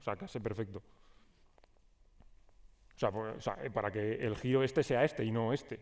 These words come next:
¿vale? Básicamente. Entonces digo, "Buah, ya lo tengo todo montado, venga".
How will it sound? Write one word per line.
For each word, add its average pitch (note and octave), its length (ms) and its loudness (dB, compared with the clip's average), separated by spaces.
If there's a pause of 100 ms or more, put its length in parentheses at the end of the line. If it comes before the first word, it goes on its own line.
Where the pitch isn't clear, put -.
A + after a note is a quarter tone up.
(200)
¿vale? - 180 -10 (380)
Básicamente. G2 560 -6 (2500)
Entonces G#3 540 8
digo, C#3+ 200 6
"Buah, G#2+ 320 4
ya C3+ 120 4
lo C#3+ 100 6
tengo D#3+ 200 6
todo D#3+ 120 8
montado, A#2+ 480 2 (380)
venga". C#3+ 340 -8